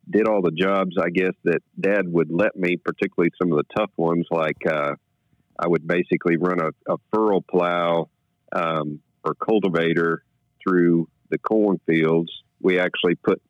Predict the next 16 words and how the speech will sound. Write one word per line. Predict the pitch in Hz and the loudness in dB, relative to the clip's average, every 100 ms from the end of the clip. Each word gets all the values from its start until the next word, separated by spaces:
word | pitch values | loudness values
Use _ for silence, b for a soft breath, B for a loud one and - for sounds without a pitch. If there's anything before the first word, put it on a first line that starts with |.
| - | -2
furrows | 107 98 92 - | 0 2 0 0
in | 107 98 | 0 0
our | 87 | -2
cornfields | - 107 95 85 92 92 90 85 82 - - | 0 2 2 2 2 4 4 2 -2 -12 -4
after | 104 98 - | -4 -2 -2
the | 78 | -2
corn | - 110 98 | 0 0 2
emerged | 82 85 113 107 92 82 - | 0 0 2 2 0 0 -2
as | 76 | -2
opposed | 80 - 87 85 - | -4 -2 0 0 -4
to | - | -10
prior | - 87 82 | -4 -2 -2
to | 76 - _ | -4 -8 _
planting | 110 110 98 85 76 | -2 -2 -2 -2 0
in | 73 73 | -4 -2
Kansas. | 80 78 76 71 80 85 | -2 -2 -4 -2 -2 -2